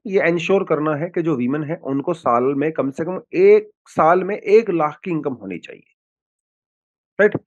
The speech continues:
विश्वकर्मा की योजना एक मेगा योजना थी जो बजट के अंदर भी अनाउंस की गई थी, जिसमें क्या रहता है,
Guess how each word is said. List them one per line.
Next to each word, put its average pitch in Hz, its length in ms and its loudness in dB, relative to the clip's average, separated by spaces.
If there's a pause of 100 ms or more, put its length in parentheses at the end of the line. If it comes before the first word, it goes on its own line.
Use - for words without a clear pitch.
(180)
विश्वकर्मा 226 520 4
की 220 80 2
योजना 214 240 6
एक 202 60 2
मेगा 175 280 0
योजना 185 300 0
थी 170 80 -10
जो 180 100 -4
बजट 147 260 0
के - 80 -6
अंदर 165 160 -2
भी 165 100 -4
अनाउंस 156 220 -4
की 160 120 -6
गई 151 160 -2
थी, 156 280 -8
जिसमें 160 400 -2
क्या 160 140 4
रहता 147 300 2
है, 147 120 -2